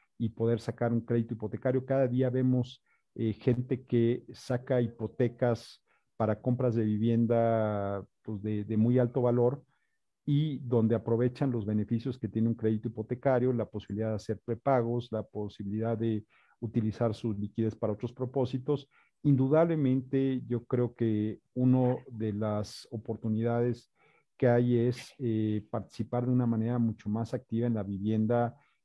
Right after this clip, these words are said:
eh, a partir de los quinientos mil pesos, que es donde más o menos veo que, que los bancos podemos, eh, estar participando de manera muy activa,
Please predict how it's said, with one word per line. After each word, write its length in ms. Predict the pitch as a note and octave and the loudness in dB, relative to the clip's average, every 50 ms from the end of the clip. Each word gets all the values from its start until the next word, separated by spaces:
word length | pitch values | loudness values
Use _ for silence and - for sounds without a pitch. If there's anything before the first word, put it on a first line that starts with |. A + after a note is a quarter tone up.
| _ _ | _ _
eh, 580 | - A2+ A2 A2 A2 G#2+ G#2+ G#2+ G#2 G#2 G#2+ - | -2 0 0 2 2 0 0 0 -2 -2 -4 -6
a 140 | - A2+ - | -8 -10 -6
partir 400 | - A2+ G2+ G2 - B2+ B2+ B2 | -4 -6 -6 -4 0 2 2 2
de 120 | B2 A#2 | 2 2
los 200 | G#2+ G#2 G2 - | 0 -2 -6 -8
quinientos 500 | - _ G#2 G#2 G#2 G2 F#2 - G#2+ F#2+ - | -8 _ -2 0 0 -2 -4 -6 -6 0 0
mil 180 | B2 A#2+ A2+ - - _ | 0 0 0 -2 -6 _
pesos, 680 | - A2+ G#2+ G#2 - A#2+ A2+ A2 - - - - - _ | -2 -2 -2 -2 -2 -4 -4 -4 -6 -8 -18 -20 -20 _
que 260 | - A2 G#2+ A2 A#2 | -6 -4 -2 0 0
es 120 | A#2 A2 - | 0 -2 -2
donde 500 | - A2+ G#2+ G#2+ G2+ G#2+ G#2+ G2+ F#2+ - _ - - - _ _ | -2 0 0 0 0 0 0 -2 -2 -6 _ -20 -20 -20 _ _
más 300 | - A#2 B2 A#2+ - - | 0 2 2 2 2 0
o 40 | B2 | 0
menos 560 | A#2+ B2 A#2+ A#2+ A#2+ A#2 A#2+ A2+ A#2 - - _ | 2 2 4 2 2 2 0 -2 -4 -8 -10 _
veo 240 | A#2 A#2 A#2 A2+ A#2 | -2 -2 -2 -2 -2
que, 320 | - A2+ G#2+ G#2 G#2 - - | -4 -4 -4 -4 -4 -8 -8
que 80 | - A2 | -8 -6
los 200 | G#2 G#2 G2+ - | -6 -6 -6 -4
bancos 340 | B2 A#2+ A2+ A#2 B2 A#2+ | -2 -2 -2 -4 -6 -8
podemos, 680 | - _ A#2 A2+ A#2 A#2 A#2 A#2+ A#2 A2+ G#2+ - _ _ _ _ _ _ _ _ _ | -8 _ -4 -2 0 0 0 0 0 -2 -4 -8 _ _ _ _ _ _ _ _ _
eh, 480 | - A2 G#2+ G#2 G#2 G#2 G2+ G2+ G#2+ - | -2 0 0 2 2 2 0 -2 -4 -6
estar 320 | - - - - B2 A#2+ - | -10 -10 -2 -2 -2 -2 0
participando 760 | - G2+ - - - - G#2+ - - A#2 A2+ A#2 A2+ A#2 A2+ | -6 -6 -6 -12 -14 -14 -10 0 2 2 2 2 2 0 0
de 80 | G#2+ | 0
manera 300 | G2 G2 G#2 G#2+ A2+ A#2 | 0 -2 -2 -2 -2 0
muy 200 | A2+ A2+ A#2 A#2 | 0 0 0 0
activa, 540 | A2 G#2 - _ - A#2 A#2 A#2 A#2 A#2 A2+ | -2 -4 -6 _ 0 0 2 2 2 0 -2